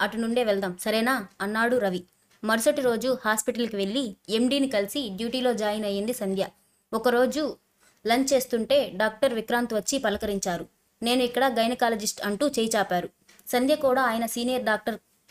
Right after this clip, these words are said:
కదా అన్న ఉద్దేశంతో చేయి చాపింది. డాక్టర్ విక్రాంత్ తన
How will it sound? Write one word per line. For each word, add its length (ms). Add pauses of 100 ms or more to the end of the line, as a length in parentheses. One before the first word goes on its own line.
(120)
కదా 180
అన్న 260
ఉద్దేశంతో 720 (140)
చేయి 180
చాపింది. 380 (500)
డాక్టర్ 420
విక్రాంత్ 460 (140)
తన 120